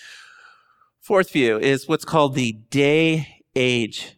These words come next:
theory. And, uh, someone who holds a day-age theory is gonna say that the days of Genesis one aren't actual days.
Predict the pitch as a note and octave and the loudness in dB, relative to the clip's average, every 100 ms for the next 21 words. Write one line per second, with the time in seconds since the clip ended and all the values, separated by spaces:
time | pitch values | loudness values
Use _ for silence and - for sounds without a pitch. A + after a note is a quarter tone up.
0 | _ _ B2 G2 - - _ _ _ _ | _ _ -2 -2 -4 -10 _ _ _ _
1 | _ _ _ - - - C3 A2+ A2 G#2+ | _ _ _ -20 -20 -12 -6 -4 -2 -2
2 | - - - F3+ F#3 F3+ D#3+ D3 D3 D3 | -4 -6 -2 0 2 0 0 2 4 4
3 | C3+ D3 - C#3 A#2 A#2 C3 A#2 D3+ C#3+ | 4 2 0 0 0 0 -4 -2 2 2
4 | C3+ - A#2+ D#3 E3+ A3+ A3+ F3+ E3+ E3 | 2 -2 0 2 4 2 0 0 2 2
5 | D#3+ D#3+ - C3+ A#2 A#2+ - - _ - | -2 -6 -2 0 0 -2 -14 -20 _ 2
6 | E3 F#3+ F#3 - - _ _ _ _ - | 4 4 2 -6 -16 _ _ _ _ 4
7 | D#3+ E3 - E3+ D#3+ D#3 C#3+ _ _ _ | 4 4 0 0 0 -2 -8 _ _ _
8 | D#3+ B2+ - - | 2 2 -2 -12